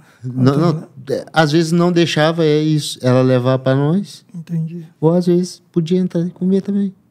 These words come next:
Speaker 1: Entendi.
Speaker 2: Entendeu?
Speaker 1: Você não ficou com medo quando dormiu lá com os mendigos ali no,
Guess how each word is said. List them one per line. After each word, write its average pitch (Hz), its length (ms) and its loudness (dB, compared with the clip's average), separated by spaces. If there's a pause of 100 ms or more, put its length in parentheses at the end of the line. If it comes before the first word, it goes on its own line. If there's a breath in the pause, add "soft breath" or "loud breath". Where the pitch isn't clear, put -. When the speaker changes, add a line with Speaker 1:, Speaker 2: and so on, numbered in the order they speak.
(320)
Speaker 1:
Entendi. 165 440 -4 (100)
Speaker 2:
Entendeu? 123 300 2
Speaker 1:
Você 247 80 6
não 247 80 4
ficou 240 160 -2
com 214 100 0
medo 185 220 4
quando 165 200 -2
dormiu 147 380 0
lá 143 160 -2
com 131 120 -14
os 131 80 -8
mendigos 135 500 -8
ali 131 200 -6
no, 123 200 -8